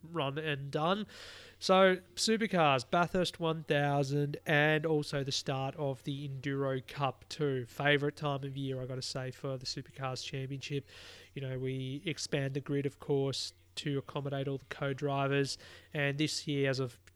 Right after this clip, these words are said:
talked about in the previews and previous episodes, that we're gonna be starting off at the mountain, so at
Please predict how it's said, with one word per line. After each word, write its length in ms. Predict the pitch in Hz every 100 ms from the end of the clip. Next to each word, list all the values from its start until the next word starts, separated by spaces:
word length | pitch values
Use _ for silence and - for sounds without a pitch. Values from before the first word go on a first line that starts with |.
| -
talked 260 | 151 139 139
about 240 | 135 127
in 60 | 123
the 60 |
previews 760 | - 139 135 131 131 131 127 131
and 120 | 127
previous 640 | - 135 135 123 - - - 202
episodes, 640 | 151 - 143 135 135 -
that 300 | 139 135 139 - - - - _ _ - - - -
we're 240 | 147 143
gonna 180 | 127 143
be 120 | 135
starting 460 | - 151 139 143 135
off 320 | 151 139 - -
at 200 | 135 131
the 80 | 135
mountain, 540 | 135 147 151 143 127
so 480 | 123 - 123 123 135
at 220 | 156 135